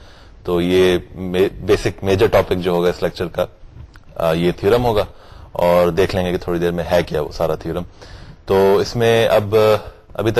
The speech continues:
ہم کیا کچھ کر چکے ہیں پریویس لیکچرز کے حوالے سے، اور اب کیا اس، آ، اس سب جو ہم نے باتیں کی ہیں پریویس لیکچرز میں، ان کے حوالے سے اب ہم کیا، کس طرح اس کو ڈیولپ کریں گے، وہ تھوڑا سا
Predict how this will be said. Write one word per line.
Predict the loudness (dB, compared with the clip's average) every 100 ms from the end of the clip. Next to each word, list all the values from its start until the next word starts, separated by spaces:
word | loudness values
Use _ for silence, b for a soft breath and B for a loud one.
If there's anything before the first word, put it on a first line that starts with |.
| 0
ہم | 0
کیا | 2 2
کچھ | 0 -2
کر | -4
چکے | -4 -6 -4
ہیں | -4 -8 -18 -18 -6
پریویس | -4 -2 -2
لیکچرز | -4 -2 -4
کے | -2
حوالے | 0 2 0 -2
سے، | -6 -6 b b b b -20 -4
اور | -2
اب | -2 2
کیا | 6 6
اس، | 4 -8 -12
آ، | -2 0 0 -2
اس | -6
سب | -2 -2
جو | 0 -2 -2
ہم |
نے | -4 0
باتیں | 0 0 -4
کی | -6 -6
ہیں | -6 -6
پریویس | -4 -4 -4
لیکچرز | -6 -2 -4
میں، | -4 -8 b b b b b
ان | -10 -10
کے | 0 4 4 4
حوالے | 2 2 2
سے | 0
اب | 0
ہم | -2
کیا، | 0 4 6 6 2 -4
کس | -12 -4
طرح | 0 0
اس | 0
کو |
ڈیولپ | 2 4 2 2
کریں | 0 0
گے، |
وہ | -2 -2
تھوڑا | -4 -2 -2
سا | 0